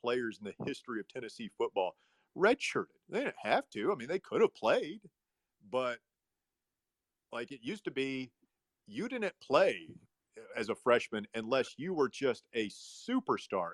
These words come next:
as Kansas State has taken down Kansas.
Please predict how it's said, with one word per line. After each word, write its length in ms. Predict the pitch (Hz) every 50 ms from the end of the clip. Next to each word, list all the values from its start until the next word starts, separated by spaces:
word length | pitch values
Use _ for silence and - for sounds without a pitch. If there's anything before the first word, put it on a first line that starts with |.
| -
as 180 | 104 107 107 -
Kansas 540 | - - - 190 269 349 359 - 165 - -
State 440 | - - - - 170 208 - - _ -
has 160 | 110 104 - - - - -
taken 280 | 196 202 - 180 123 -
down 200 | - 139 156 151 - _ - -
Kansas. 520 | 123 131 151 165 131 - 85 - - -